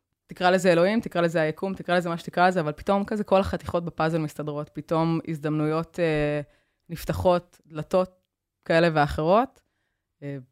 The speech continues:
וזה כאילו הסוד שלי כזה לחיים. כש-, כשאני התחלתי לחיות בצורה כזאתי, אה, אז, אז פתאום העולם, אה, נפתח, ו-, וכל הזמן עוד הזדמנות ועוד איזושהי דלת,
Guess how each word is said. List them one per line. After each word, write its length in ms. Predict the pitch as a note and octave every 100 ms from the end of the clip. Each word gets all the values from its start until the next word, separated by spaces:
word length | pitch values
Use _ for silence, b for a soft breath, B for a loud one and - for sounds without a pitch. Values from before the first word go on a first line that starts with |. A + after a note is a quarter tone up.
| _ _ C#3+
וזה 220 | D3 E3+
כאילו 220 | - A3+
הסוד 260 | G3 G3 G#3
שלי 240 | G3 F#3+
כזה 200 | G#3+ G3
לחיים. 520 | D#3+ E3 E3 F3+ E3+ -
כש-, 120 | - E3 -
כשאני 320 | - D#3+ F#3+
התחלתי 300 | A#3 A3+ G#3
לחיות 220 | F#3 G3
בצורה 320 | G3 - E3 E3+
כזאתי, 640 | - D3+ D#3+ G3+ C#4 D4 - _ _ _ _ _
אה, 180 | C#3+ C#3+ C#3 - _ _
אז, 320 | D3+ C#3+ C#3 -
אז 140 | D3+
פתאום 500 | - E3 F3 E3 D#3+ -
העולם, 560 | C#3+ D3 D3 D3+ D#3+
אה, 420 | D3+ C#3+ C#3+ C#3 C#3 -
נפתח, 600 | D#3+ - - D#3+ - - D3+
ו-, 180 | D3+ D3 C#3+
וכל 320 | C#3+ - E3+
הזמן 260 | D#3+ D#3+
עוד 120 | D#3+ D#3+
הזדמנות 480 | D3+ D3+ E3+ F3+ D3+
ועוד 280 | D3 D#3+
איזושהי 400 | E3 D#3+ - D#3
דלת, 400 | D#3 E3+ F#3 F#3